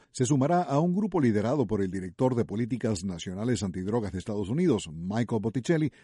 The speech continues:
para hablar con el gobierno de México sobre los próximos pasos para hacerle frente a esta situación. La comparecencia de William Brownfield ante el Congreso tuvo lugar este jueves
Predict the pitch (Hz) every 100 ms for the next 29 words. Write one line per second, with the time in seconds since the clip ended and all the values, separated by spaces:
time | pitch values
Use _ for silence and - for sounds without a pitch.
0 | _ 156 143 135 180 175 139 107 98 117
1 | 143 139 147 156 147 127 - 131 - _
2 | - 196 180 170 131 - 175 190 151 117
3 | - 143 131 139 - 110 110 143 123 -
4 | - 190 160 101 92 120 113 123 143 190
5 | 165 - _ _ _ 104 101 98 107 104
6 | 135 135 107 101 143 131 113 117 160 120
7 | 87 - 85 85 85 85 90 117 113 135
8 | - _ _ - 71 92 110 127 - 113
9 | 131 131 147